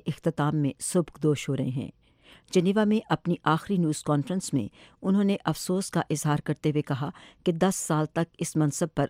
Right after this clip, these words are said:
اپنی ذمہ داریاں انجام دینے کے باوجود بقول ان کے دنیا بھر میں جگہ جگہ آگ بھڑکی ہوئی ہے اور سب سے زیادہ تباہ کن بحران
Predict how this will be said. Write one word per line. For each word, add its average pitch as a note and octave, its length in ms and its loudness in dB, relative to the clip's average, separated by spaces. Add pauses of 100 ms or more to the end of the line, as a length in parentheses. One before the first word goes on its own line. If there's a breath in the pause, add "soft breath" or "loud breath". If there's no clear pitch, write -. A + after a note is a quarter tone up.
اپنی D#3+ 260 -2
ذمہ D3 280 2
داریاں C#3+ 380 2 (100)
انجام C#3+ 380 2
دینے C#3 240 2
کے C#3 120 -2
باوجود C3 480 0 (380 loud breath)
بقول C#3+ 380 4 (120)
ان D3 140 2
کے F3 180 -2 (240 soft breath)
دنیا G3 320 4
بھر E3+ 200 4
میں D3 320 0
جگہ E3 300 4
جگہ C#3+ 260 2 (120)
آگ C#3 240 0
بھڑکی D3+ 280 0
ہوئی C3+ 260 2
ہے D3+ 80 0 (320 loud breath)
اور E3+ 120 2
سب - 260 -2
سے - 120 -2
زیادہ D3+ 360 2
تباہ C#3+ 340 0
کن D3 160 0
بحران C3+ 380 2